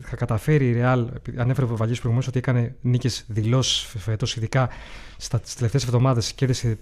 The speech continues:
και Μπαρτσελώνα και Ολυμπιακό και Μονακό, ομά-, ε, συγγνώμη, και Real και Ολυμπιακό και Μονακό. Το έκανε στο γήπεδό της.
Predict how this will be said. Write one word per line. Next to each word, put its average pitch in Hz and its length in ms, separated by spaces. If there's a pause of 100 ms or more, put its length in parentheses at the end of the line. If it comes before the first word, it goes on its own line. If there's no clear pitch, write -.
(100)
και 139 140
Μπαρτσελώνα 113 800
και 135 280
Ολυμπιακό 117 520
και 135 160
Μονακό, 127 340
ομά-, 131 320
ε, - 40
συγγνώμη, 131 300
και 127 260
Real 127 80
και 120 100
Ολυμπιακό 123 360
και 127 100
Μονακό. 123 400 (540)
Το - 80
έκανε 147 200
στο - 100
γήπεδό 120 420
της. - 320